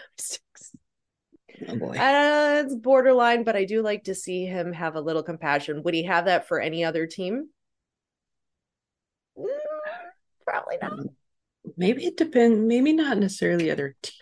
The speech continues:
Speaker 2: team, but maybe other players.
Speaker 1: Okay.
Speaker 2: Like, if he was close to, like, I mean, was he super close to Monahan? Like, if he were to be playing up in Montreal, like, does he, you know, check Monahan and then apologize to him 'cause they were buddy buddies on the team? Who knows?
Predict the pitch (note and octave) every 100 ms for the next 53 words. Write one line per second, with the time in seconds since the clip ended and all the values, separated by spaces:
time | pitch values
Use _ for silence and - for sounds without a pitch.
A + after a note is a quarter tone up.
0 | - F3+ E3 C#3+ B2+ C3+ B2+ D3+ D3+ D3
1 | - - _ - - - - C3+ - -
2 | - - - - - _ _ _ _ -
3 | D3+ D#3+ - - _ E3+ E3+ - - F#3
4 | F3 D#3+ - - D3 D3 C#3+ - D3 C#3
5 | - D3+ D3 C#3 - _ _ C#3 C#3+ D#3+
6 | D3+ C3+ - D3 C3+ C3 C#3 C3+ C3+ B2+
7 | A#2 B2 C#3+ C#3+ D#3+ D#3 C3 B2+ - B2+
8 | B2 C3 - C3 B2+ - B2+ C3+ C3 -
9 | C3 C3 - B2 C3 C#3 B2 A#2+ - -
10 | - - _ _ _ _ _ - C3+ B2+
11 | A#2+ B2+ - - B2+ B2 C3+ C3+ C3 C3+
12 | B2+ C#3+ C3+ C#3 C3 C3 B2 B2 B2 B2
13 | A#2+ B2 B2 B2 B2 C#3 C3+ B2+ B2 A#2+
14 | A#2+ A2+ A#2 A2+ A2+ A2 A#2 - C#3+ E3
15 | E3+ - - - -